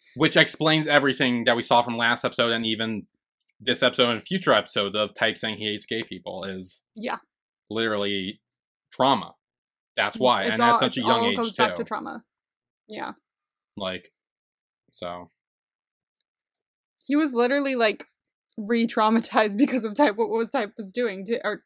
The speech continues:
Speaker 2: what type, not type was doing, what Tarn was doing. Because, like, because of all that, he started to remember all this shit again,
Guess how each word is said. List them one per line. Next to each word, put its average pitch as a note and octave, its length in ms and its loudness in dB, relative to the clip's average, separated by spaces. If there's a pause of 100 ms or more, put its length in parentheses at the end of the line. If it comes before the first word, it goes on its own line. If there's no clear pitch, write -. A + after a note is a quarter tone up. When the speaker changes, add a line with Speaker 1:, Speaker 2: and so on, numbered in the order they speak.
Speaker 2:
what G3 140 -14
type, - 120 -16
not - 180 -16
type - 100 -20
was - 140 -20
doing, - 160 -20
what A#3 140 -12
Tarn G#3+ 240 -4
was G3 120 -18
doing. - 280 -14 (540)
Because, A#3+ 580 -2
like, A3 280 -2
because C#4+ 340 2
of F4 60 2
all G#3 140 6
that, G3+ 340 6
he C#4 180 0
started C4+ 420 2
to D4 120 -2
remember C4+ 420 4
all A3+ 140 4
this A3+ 160 -4
shit B3+ 200 -2
again, G3+ 420 -4